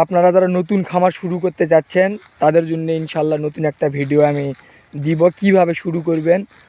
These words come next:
কয়টা দিয়ে শুরু করবেন, কিভাবে করলে আপনাদের লস হবে না, আপনাদেরকে ফুল ডিটেলসে আমি একটা ভিডিও দিব। আমার প্রথমে কি হয়েছিল, কি সমস্যা হয়েছিল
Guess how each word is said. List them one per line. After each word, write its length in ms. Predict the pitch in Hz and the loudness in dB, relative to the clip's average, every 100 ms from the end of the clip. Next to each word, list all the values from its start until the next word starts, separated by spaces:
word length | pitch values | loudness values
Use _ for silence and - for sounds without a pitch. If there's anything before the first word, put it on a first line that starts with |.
| - | -4
কয়টা 240 | 165 170 202 170 | 0 2 2 0
দিয়ে 120 | 165 - | -4 -4
শুরু 160 | 175 165 | -6 -2
করবেন, 320 | 170 160 180 190 _ _ _ - | -2 0 -2 -4 _ _ _ -2
কিভাবে 280 | 226 220 202 - | 2 2 2 2
করলে 200 | 180 175 170 | 2 4 2
আপনাদের 300 | 165 160 156 151 | 0 -4 0 2
লস 180 | 165 - | 2 2
হবে 160 | 165 156 | -2 0
না, 80 | 156 196 _ _ _ _ _ _ - | -2 -4 _ _ _ _ _ _ -10
আপনাদেরকে 440 | 143 156 156 151 156 - | -2 2 2 0 -4 0
ফুল 200 | 170 170 147 - - - 156 | 2 2 -2 -8 -20 -12 -6
ডিটেলসে 380 | 160 165 160 170 | -2 -2 0 0
আমি 80 | 151 143 | 0 -2
একটা 140 | - 143 | -4 -4
ভিডিও 200 | 147 156 147 | 0 2 2
দিব। 120 | 151 160 175 _ _ _ | 2 2 0 _ _ _
আমার 200 | 160 165 160 | 0 0 0
প্রথমে 260 | 180 180 165 | -2 -2 -4
কি 100 | - 196 | -2 0
হয়েছিল, 320 | 170 165 160 160 156 | 0 0 0 0 0
কি 80 | 170 - | -2 -4
সমস্যা 260 | 160 - | -4 0
হয়েছিল 260 | 147 - 151 | -2 0 0